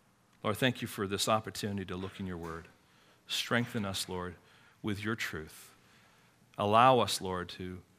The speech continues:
to learn from the failure of Ahab how man who shakes his fist at God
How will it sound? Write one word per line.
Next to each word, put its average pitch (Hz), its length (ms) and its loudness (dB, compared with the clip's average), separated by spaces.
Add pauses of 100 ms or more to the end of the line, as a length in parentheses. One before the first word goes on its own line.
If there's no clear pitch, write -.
(340)
to 117 100 -4
learn 110 500 6 (1120)
from 120 300 4
the 110 320 2 (840)
failure 170 760 6
of 117 300 -2
Ahab 107 480 -2 (3000)
how 120 200 4
man 139 440 6
who 120 160 -4
shakes - 420 2
his - 160 -6
fist - 300 -6
at - 100 -6
God 98 360 -4